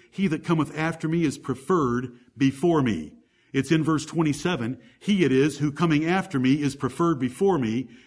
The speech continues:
And it's right here in verse thirty. "After me cometh a man which is preferred before me."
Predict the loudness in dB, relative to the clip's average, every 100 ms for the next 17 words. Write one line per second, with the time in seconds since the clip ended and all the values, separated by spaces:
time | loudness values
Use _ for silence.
0 | -4 -2 0 0 0 0 2 2 2 0
1 | 0 4 4 2 -2 -8 -18 -4 0 0
2 | 0 0 2 2 0 0 0 2 2 2
3 | 2 0 -2 -2 0 0 0 0 0 0
4 | -4